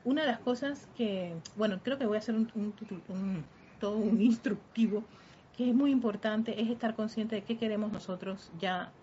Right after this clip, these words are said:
sacar de nuestro mundo. Y cuando digo estar consciente es, "Hey,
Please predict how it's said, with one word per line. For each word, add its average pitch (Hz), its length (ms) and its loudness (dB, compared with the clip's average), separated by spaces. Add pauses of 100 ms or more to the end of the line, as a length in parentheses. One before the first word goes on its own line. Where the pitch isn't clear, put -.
(200)
sacar 180 400 -6
de 190 60 -10
nuestro 165 280 -8
mundo. 160 360 -6 (960)
Y 208 100 -2
cuando 190 280 0
digo 220 240 4
estar 240 320 0
consciente 220 680 2
es, 208 160 -4
"Hey, 170 260 -4